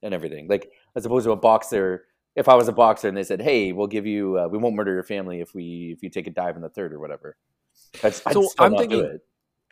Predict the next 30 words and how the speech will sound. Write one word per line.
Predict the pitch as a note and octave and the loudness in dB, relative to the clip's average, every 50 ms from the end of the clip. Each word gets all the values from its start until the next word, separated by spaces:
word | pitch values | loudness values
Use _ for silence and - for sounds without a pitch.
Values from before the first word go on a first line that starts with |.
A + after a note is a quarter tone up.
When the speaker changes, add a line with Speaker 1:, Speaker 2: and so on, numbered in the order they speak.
| _ _ _ - | _ _ _ -2
Speaker 2:
I'm | D#3 F3 | -2 0
thinking, | - G#3 G3+ A3 A#3+ A#3 | 0 -2 0 0 0 0
like, | G3+ E3+ C#3 G#2+ | 2 0 0 0
loose | B2 A#2+ A#2+ C3 C3 C3+ - - | 0 0 2 2 0 0 -2 -6
script | - - - C3 B2 - - | -8 -4 -2 -2 -2 -2 -4
narrative, | A2+ G2 F#2+ F#2+ F#2 G2 G#2+ B2 C#3+ C#3+ C3 | -8 -6 -4 -2 -2 -2 0 -2 -2 -2 -4
and | - C3+ B2+ | -4 -6 -4
I, | B2 A#2 - A2+ B2+ | -4 -4 -4 -4 -4
I | |
guess | B2+ - D#3+ E3+ E3+ A3+ | -4 -2 -2 -4 -2 -4
I | A3 | -6
should | - - F#3 D#3+ | -4 -4 -6 -8
have | B2 - | -8 -6
probably | - B2+ A#2+ A2+ G#2 | -4 -2 -2 -2 -4
thought | - - - G#2+ G2 F#2 - - | -4 -4 -2 -2 -2 -2 -4 -8
this | A2 - - | -10 -10 -8
one | A#2 A2 G2+ F#2+ F2+ F2 - - _ _ - | -8 -6 -6 -6 -8 -8 -12 -16 _ _ -12
over | - G2+ G2 F2+ G2+ G2+ | -10 -8 -8 -6 -6 -6
more, | F#2+ F2 F#2+ G2 G#2 A#2+ | -6 -4 -4 -4 -4 -4
because | - D3+ - C3+ B2 D3+ | -4 -6 -6 -6 -4 -4
I | E3 A3 | -4 -2
have | B3 A3 | -2 -2
no | D#3+ A#2+ A2+ A2+ A2 | -2 -2 -2 -2 -2
doubt | E2+ - - E2 E2+ G2 F#2 C#2 - - - - _ _ _ | -4 -8 -8 -6 -4 -4 -4 -6 -10 -14 -20 -20 _ _ _
in | - G#2 G2 | -8 -6 -4
my | F#2 F2 E2+ | -4 -4 -4
mind | E2 E2+ F2+ F#2+ F#2 E2+ C#2+ C#2+ D#2+ - _ _ _ _ _ _ - - | -4 -6 -6 -6 -6 -8 -10 -12 -16 -20 _ _ _ _ _ _ -10 -8
that | F#2 E2+ - _ _ _ _ _ _ - | -8 -8 -8 _ _ _ _ _ _ -8
things | A2+ G#2 G2 G2 E2+ | -6 -6 -4 -4 -4
like | F2+ F2 F2 E2+ - | -4 -4 -4 -6 -10